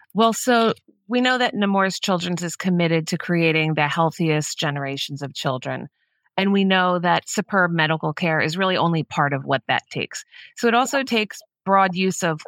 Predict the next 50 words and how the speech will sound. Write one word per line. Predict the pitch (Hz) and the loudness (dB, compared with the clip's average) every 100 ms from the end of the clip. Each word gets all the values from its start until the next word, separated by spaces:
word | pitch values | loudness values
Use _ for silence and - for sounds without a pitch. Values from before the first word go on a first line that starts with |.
| 165 | -2
I'm | 170 | 0
gonna | 165 | 0
use | 160 156 - | 0 0 0
air | 156 | -2
quotes | - 151 - | 0 -2 -2
and | 147 | -4
say, | 165 139 | -2 0
"what | 147 - 135 | 0 0 0
works" | 143 156 - - | 0 0 -4 -14
to | - | -12
promote | 175 185 170 165 156 | -6 -2 0 -2 -2
health | 170 180 | -2 -2
and | 185 175 | -4 -2
wellness | 175 175 180 - | 0 0 -4 -8
of | 180 | -12
children. | - 196 185 196 196 - _ _ _ _ - | -6 -6 -4 -6 -6 -12 _ _ _ _ -2
And | 190 190 185 185 | 0 2 -2 -4
I | 196 | -6
think, | 294 320 | -6 -4
like, | 311 - | -4 -2
in | 190 | -4
simple | 175 - 208 196 - 190 175 | -4 -4 -2 -2 0 0 0
language, | 165 156 151 156 151 - | 0 0 0 -2 -2 -4
the | 165 | -2
national | 156 156 190 175 | 0 0 0 0
office | 156 156 - 160 170 | 0 0 -2 -4 -4
exists | 156 - 156 143 - - | -6 -2 -2 -2 -4 -6
to | 175 | -6
focus | - 175 165 160 170 | -2 -2 -2 -4 -2
on | 156 | -4
spreading | - - 156 147 143 | -4 -2 0 0 0
that | 143 | -2
what | 135 139 - | 0 -2 -2
works | 123 - - - | -4 -6 -8 -10
for | - 165 | -4 -2
children, | - 170 139 147 139 143 - _ _ - | -2 -2 -2 -2 -2 -4 -10 _ _ -4
not | 202 196 | -2 0
just | - 202 - | -2 -4 -2
those | 190 175 | -2 -2
who | - 165 | -2 2
walk | 165 156 | 2 2
through | - 160 | 0 0
our | 143 | 0
doors | 143 165 160 160 156 - | 0 2 2 2 0 -4
in | - 151 | -2 -2
our | 143 | -2
service | - 226 220 - | -2 -2 -2 -2
areas, | 185 180 175 170 | 0 0 0 -2
but | 170 - | -6 -4
children | 175 156 156 147 147 | -2 -2 0 0 -2